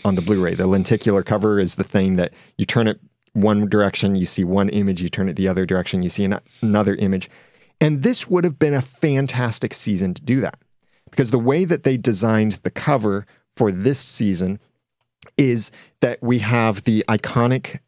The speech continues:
apple and then Evil Queen in the background. So very similar to past imagery that we've seen with Once Upon a Time. But this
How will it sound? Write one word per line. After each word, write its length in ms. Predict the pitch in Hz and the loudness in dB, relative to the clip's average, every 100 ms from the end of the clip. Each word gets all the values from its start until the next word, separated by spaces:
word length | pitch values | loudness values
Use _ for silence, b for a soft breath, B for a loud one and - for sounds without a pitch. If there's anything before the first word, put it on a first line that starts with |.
| - | -4
apple 480 | 113 - 90 123 - _ _ _ - | -4 0 -2 -2 -10 _ _ _ -4
and 220 | 110 107 | 0 2
then 260 | 104 101 104 - | 2 2 -2 0
Evil 240 | 110 123 | 0 0
Queen 460 | 127 127 92 95 - | 0 0 0 -2 -2
in 100 | 107 | -2
the 80 | 113 | 0
background. 400 | 95 82 90 90 | 0 -2 -2 -2
So 220 | - 98 | 0 0
very 260 | 95 101 107 | 2 0 0
similar 300 | - 101 98 | 0 0 0
to 420 | - 98 95 92 87 - | 0 0 0 0 -4 -6
past 360 | 95 95 - - | -2 -2 -2 -2
imagery 340 | 95 95 92 | -2 0 0
that 160 | 90 - | 0 -2
we've 160 | 92 | -4
seen 260 | - 95 92 | -2 -4 -4
with 160 | 90 | -4
Once 160 | - 92 | -4 -4
Upon 200 | - 95 | -4 -4
a 40 | |
Time. 220 | 87 92 - B B B | -2 -4 -6 B B B
But 160 | 123 120 | -2 0
this 240 | 120 117 | -2 -2